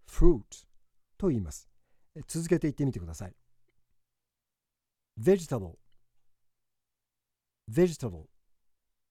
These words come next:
fruit、fruit。高山には本当に新鮮な野菜と美味しい果物がありますね。朝市では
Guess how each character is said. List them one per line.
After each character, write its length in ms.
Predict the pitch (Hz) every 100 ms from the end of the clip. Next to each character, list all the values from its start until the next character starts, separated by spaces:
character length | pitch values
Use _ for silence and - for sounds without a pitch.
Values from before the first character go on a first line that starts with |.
| _ _ _ _ _ _ _ _ _ _ _
fruit、 360 | - 180 135 - - - _ _ _ _ _ _ _ _ _ _ _ _ _ _ _
fruit。 340 | - 170 175 104 - _ - - _ _ _ _ _ _ _ _ _ _ _ _ _ _ 123
高 220 | 139 196
山 160 | 190 151
に 120 | 127
は 80 | 113
本 240 | 175 196
当 160 | 202 202
に 100 | 190
新 180 | 196
鮮 180 | 185 190
な 80 | 185
野 120 | 180
菜 180 | 180 175
と 280 | - 123 - - 156
美 80 |
味 80 | 185
し 240 | 180 220 139
い 40 |
果 220 | - 135
物 160 | 143 113
が 80 | 104
あ 40 |
り 60 | 107
ま 120 | 104
す 80 | 117
ね。 160 | 123 - - _ _ -
朝 240 | 135 127 190
市 140 | 147
で 80 | 143
は 200 | 131